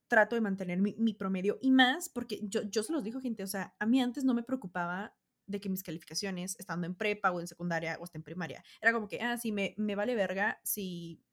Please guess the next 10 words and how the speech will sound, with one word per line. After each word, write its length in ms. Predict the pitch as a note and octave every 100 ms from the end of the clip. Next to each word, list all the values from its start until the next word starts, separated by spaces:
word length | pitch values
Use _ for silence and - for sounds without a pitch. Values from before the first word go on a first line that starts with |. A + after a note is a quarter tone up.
| _ _ _ _ _
si 220 | - A3+
bajo 240 | A3+ A3+ A#3+
mi 100 | G#3
promedio, 920 | F3 E3+ F#3+ F#3 F#3 F3 F3+ F3 - _ _ _ _ _ _ _ _ _ _ _ _ _ G#3+
o 80 |
sea, 280 | G#3+ F#3 E3 F#3+
mientras 280 | F#3+ F3+
no 80 | F#3+
fuera 220 | G3 G3+
repro-, 380 | G3+ G3 F3+ -